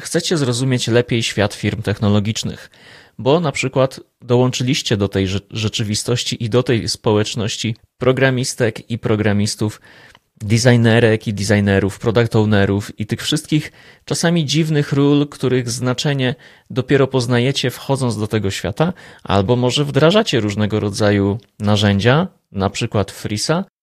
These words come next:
właśnie w tego typu firmach i nie zawsze idzie to po Waszej myśli i się zastanawiacie,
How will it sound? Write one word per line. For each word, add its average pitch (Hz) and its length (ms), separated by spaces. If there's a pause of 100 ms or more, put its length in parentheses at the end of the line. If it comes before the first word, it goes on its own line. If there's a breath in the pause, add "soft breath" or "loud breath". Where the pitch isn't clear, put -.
(340)
właśnie 117 480
w - 160
tego 120 340
typu 104 260
firmach 117 480 (300 soft breath)
i - 80
nie 110 120
zawsze 160 280
idzie 135 260
to 127 100
po 120 140
Waszej 120 320
myśli 135 340
i 120 40
się 123 120
zastanawiacie, 113 720